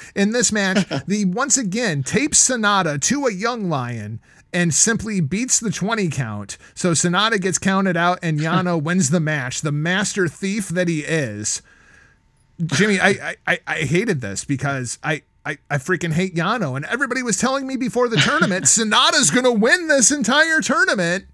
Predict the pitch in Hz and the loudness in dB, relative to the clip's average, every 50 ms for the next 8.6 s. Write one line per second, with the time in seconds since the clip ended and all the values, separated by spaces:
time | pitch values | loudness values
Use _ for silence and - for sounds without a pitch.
0 | _ _ _ _ _ _ _ _ _ _ _ _ _ _ _ _ _ - - 190 | _ _ _ _ _ _ _ _ _ _ _ _ _ _ _ _ _ -2 0 2
1 | 196 185 165 135 127 123 - - 120 - 240 226 214 170 185 - 151 185 214 - | 2 2 2 2 2 4 4 4 4 4 4 2 2 0 -2 -2 0 0 0 0
2 | - 269 254 247 202 - 220 214 190 185 165 165 175 170 170 160 214 233 254 233 | 0 -2 -2 0 2 2 4 2 2 2 0 0 0 2 2 0 0 0 0 0
3 | 202 170 - - 233 226 165 - 196 220 254 - - 147 117 110 110 131 135 143 | -2 -2 -2 0 -2 0 0 0 2 2 0 0 -2 -4 -6 -4 -2 -2 0 0
4 | 156 208 247 262 240 190 202 220 226 196 220 247 233 208 185 175 202 214 226 233 | 0 0 0 0 0 0 0 0 0 0 0 0 2 2 2 2 0 0 0 0
5 | 202 - - 202 226 247 254 - 170 160 151 - 165 156 139 151 190 240 254 202 | -2 -2 -2 -2 0 0 0 0 0 0 0 0 0 0 0 0 0 0 2 2
6 | 170 151 156 160 160 139 196 196 175 156 151 147 175 220 302 277 202 156 139 135 | 2 2 2 2 2 2 2 2 2 0 -2 0 0 2 2 2 0 0 -2 -2
7 | - - 139 123 123 123 - 135 127 - - 151 131 120 - 123 113 - - 147 | -4 -2 -2 -4 -4 -4 -4 -6 -4 -2 -2 -2 -4 -4 -6 -8 -8 -6 -6 -4
8 | 143 - 139 214 196 - - 170 143 - - | -4 -2 0 2 0 0 0 -4 -8 -8 -12